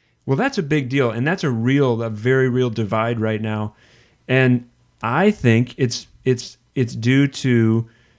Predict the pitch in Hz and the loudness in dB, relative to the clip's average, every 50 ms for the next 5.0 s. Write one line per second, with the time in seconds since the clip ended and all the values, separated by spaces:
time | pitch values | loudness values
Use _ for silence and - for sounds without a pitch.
0 | _ _ _ _ _ - - - - - 135 123 110 110 113 131 156 165 - - | _ _ _ _ _ -12 -12 -8 -4 -2 0 2 4 4 4 4 2 2 -2 -4
1 | 131 - - 135 131 127 117 110 104 104 104 104 110 131 143 139 - _ - 120 | -6 -4 -2 -2 0 0 0 -2 0 0 -2 0 0 -2 -4 -6 -8 _ -8 -6
2 | 110 117 113 110 110 107 - 117 117 120 113 117 117 113 113 113 107 - 120 - | -4 -2 0 0 -2 -2 -2 -2 -2 -2 0 0 0 0 0 0 -2 -4 -8 -8
3 | - 117 113 110 110 110 107 117 127 117 107 107 113 107 - - - - - - | -6 -4 -2 -2 -2 -2 0 0 0 0 0 0 -2 -2 -6 -10 -18 -18 -12 -8
4 | - 120 - 123 110 - - 120 113 110 110 110 117 113 - 107 101 110 117 - | -8 -4 -2 -2 -2 0 0 0 2 2 2 0 0 -2 -2 -2 -2 -2 -4 -6